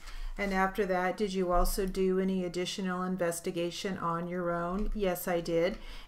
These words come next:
And did you, in fact, were you, in fact, called to an area near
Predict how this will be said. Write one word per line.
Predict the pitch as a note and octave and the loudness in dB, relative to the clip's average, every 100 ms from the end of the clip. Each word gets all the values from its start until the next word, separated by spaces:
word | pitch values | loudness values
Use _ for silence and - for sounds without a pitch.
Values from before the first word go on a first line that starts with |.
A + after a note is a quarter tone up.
| - | -4
And | G#3 G3+ G3+ | -2 -2 0
did | G#3 F#3+ | 0 2
you, | F#3+ F#3 | 2 4
in | G3+ A3 | 4 0
fact, | A3 F3+ F3 F#3 - - | 2 4 4 4 -2 -6
were | G#3+ | 2
you, | A#3 A3 A3+ A3+ | 2 4 2 2
in | G#3+ | 2
fact, | G#3 F3 E3+ E3+ | 0 2 2 0
called | - G3+ F3 F3+ F3+ | -4 2 4 4 0
to | A3 G#3+ | -2 0
an | |
area | F#3+ F#3+ F#3 F3 F#3 F#3 | 0 0 2 2 0 0
near | F#3+ F#3 F3+ F#3 | 2 2 0 -2